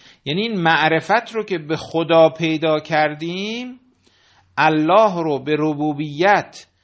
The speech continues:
رحمانیت، رحیمیت، مالکیت شناختیم، می‌گیم ایاک نعبد، ایاک نستعین، اهدنا الصراط المستقیم.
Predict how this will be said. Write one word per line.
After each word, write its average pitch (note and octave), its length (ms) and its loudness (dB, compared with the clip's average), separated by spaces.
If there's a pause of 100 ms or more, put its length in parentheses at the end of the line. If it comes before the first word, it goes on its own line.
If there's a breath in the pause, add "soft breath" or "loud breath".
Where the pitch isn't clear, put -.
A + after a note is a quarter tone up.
(240)
رحمانیت، D3 1200 -4
رحیمیت، D3 1080 -4
مالکیت D3 1080 -2
شناختیم، G3 1120 -6 (280 soft breath)
می‌گیم C#3+ 240 -4
ایاک C#3 420 2
نعبد، A2+ 680 -4 (840 soft breath)
ایاک C3 440 2
نستعین، A#2 840 -6 (680)
اهدنا E3 520 4
الصراط D3 560 0
المستقیم. C#3+ 800 -6